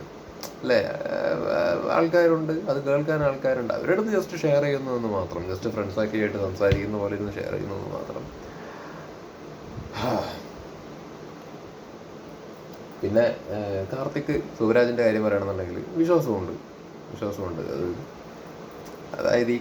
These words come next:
കഥ എഴുതുമ്പോൾ ഒരു ആത്മാർത്ഥത ഉണ്ടാവുക എന്ന് പറയില്ലേ, കഥയിൽ ഡെപ്ത് ഉണ്ടാവുക, കഥയിൽ ഡെപ്ത് ഉണ്ടാവുക. വെറുതെ ഒരു കഥയ്ക്ക് വേണ്ടിയിട്ട് ഒരു കഥ എഴുതുക, അല്ലെങ്കിൽ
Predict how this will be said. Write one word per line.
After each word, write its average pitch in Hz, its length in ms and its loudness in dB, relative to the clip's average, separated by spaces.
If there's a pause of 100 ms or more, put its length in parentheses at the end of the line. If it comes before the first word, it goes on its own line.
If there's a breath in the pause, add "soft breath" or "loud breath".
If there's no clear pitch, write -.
കഥ 120 140 4 (120)
എഴുതുമ്പോൾ 135 380 -2
ഒരു 131 160 2
ആത്മാർത്ഥത 131 460 -2
ഉണ്ടാവുക 120 260 4
എന്ന് 120 140 2
പറയില്ലേ, 95 360 0 (300)
കഥയിൽ 117 400 4 (160)
ഡെപ്ത് - 300 0
ഉണ്ടാവുക, 98 400 4 (500)
കഥയിൽ 117 380 4 (160)
ഡെപ്ത് 117 300 0
ഉണ്ടാവുക. 98 480 2
വെറുതെ 135 300 6
ഒരു 160 160 4
കഥയ്ക്ക് 139 300 0 (100)
വേണ്ടിയിട്ട് 127 320 -2
ഒരു 123 80 0
കഥ 117 200 4
എഴുതുക, 107 240 2 (120)
അല്ലെങ്കിൽ 120 300 0